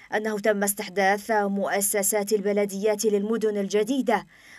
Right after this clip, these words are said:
ومنها إنشاء بلدية عالي الورد في بغداد، وبلدية السلام في النجف، وبلدية المتنبي في واسط، فضلا عن بلدية الديوانية الجديدة في الديوانية.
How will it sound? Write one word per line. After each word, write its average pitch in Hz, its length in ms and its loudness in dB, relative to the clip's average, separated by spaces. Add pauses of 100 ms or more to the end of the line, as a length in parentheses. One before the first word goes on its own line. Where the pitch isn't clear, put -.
ومنها 202 600 -2
إنشاء 202 380 0
بلدية 196 600 0 (120)
عالي 196 320 0
الورد 196 400 -2
في 196 160 -6
بغداد، 214 640 0 (480)
وبلدية 240 680 2
السلام 208 500 0
في 196 140 -6
النجف، 175 560 -6 (440)
وبلدية 185 840 -2
المتنبي 196 840 -4
في 190 220 -4
واسط، 220 720 -4 (360)
فضلا 196 560 -2
عن 196 240 -2
بلدية 185 600 -2
الديوانية 190 720 0
الجديدة 208 680 -2 (140)
في - 220 0
الديوانية. 170 920 -6